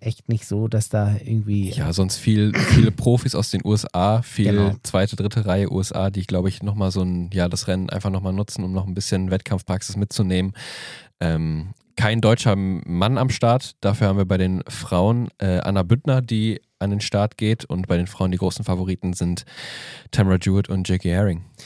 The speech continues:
Speaker 1: Ja, Anna Büttner, jetzt werden sich vielleicht viele wundern, so, wer ist das denn bitte? Ähm, Anna Büttner hat erst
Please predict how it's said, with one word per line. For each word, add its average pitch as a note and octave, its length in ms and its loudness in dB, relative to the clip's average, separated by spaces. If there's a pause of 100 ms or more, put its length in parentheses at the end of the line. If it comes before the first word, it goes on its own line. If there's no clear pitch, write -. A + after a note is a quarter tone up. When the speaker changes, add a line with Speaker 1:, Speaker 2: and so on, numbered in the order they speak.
(480)
Speaker 1:
Ja, C3 300 6
Anna G#2+ 220 2
Büttner, C#3+ 520 6
jetzt C3 320 -2
werden C#3 180 6
sich D3 140 4
vielleicht C3 300 4
viele D3 420 4
wundern, D3+ 380 4
so, D3 260 0
wer B2 380 0
ist - 320 0
das D3+ 280 0
denn G2 300 -4
bitte? C3+ 560 -2
Ähm, A#2+ 320 2
Anna A#2 220 0
Büttner C3 320 0
hat A#2 240 -2
erst A#2+ 420 -4